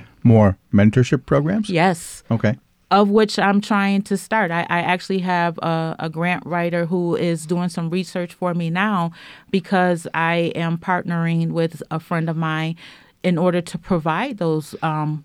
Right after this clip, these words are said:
Speaker 2: mentoring programs and those type of, um, bo-, boots to the ground activities so that they can see that, you know,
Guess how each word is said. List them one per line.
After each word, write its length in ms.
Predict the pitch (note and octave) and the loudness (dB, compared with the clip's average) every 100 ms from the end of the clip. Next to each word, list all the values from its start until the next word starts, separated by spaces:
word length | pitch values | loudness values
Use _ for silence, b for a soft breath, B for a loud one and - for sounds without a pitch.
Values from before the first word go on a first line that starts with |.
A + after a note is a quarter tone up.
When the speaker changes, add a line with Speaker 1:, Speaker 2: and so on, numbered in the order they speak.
| _ | _
Speaker 2:
mentoring 540 | E3 F3 E3+ F3 D#3+ D#3+ | -4 -2 -2 -4 -4 -4
programs 640 | F3 E3 D#3 D#3 D3+ D3+ | 0 -2 0 -2 -2 -2
and 160 | E3 D#3 | -4 -2
those 240 | D#3 D#3 - B B - | -2 -4 -8 B B -6
type 300 | F#3+ F3 E3+ | -2 -2 -2
of, 200 | E3 D#3+ | -4 -2
um, 380 | E3 D#3+ D#3+ D3+ - | -2 -2 -4 -6 -12
bo-, 300 | D3 F3+ - | -4 -2 -4
boots 400 | C#3 G3 G3+ G3+ | -4 4 4 4
to 80 | G#3+ | 0
the 100 | F3 | 0
ground 640 | E3+ E3+ E3 E3 D#3+ D#3+ D#3 - _ - F3+ | 0 0 2 2 0 -2 -6 -16 _ -6 -4
activities 680 | E3+ - G#3 F3+ D#3+ D#3+ | -4 0 0 2 0 -2
so 100 | D#3+ | -4
that 160 | E3 E3+ | -2 0
they 120 | F3+ | -2
can 180 | F3 E3 | -2 -6
see 300 | E3 A3 G#3 | -4 -2 -2
that, 280 | E3+ D#3+ D#3+ B B B | 0 -2 -4 B B B
you 160 | - A#3+ | 0 2
know, 260 | A#3 G#3+ | 2 2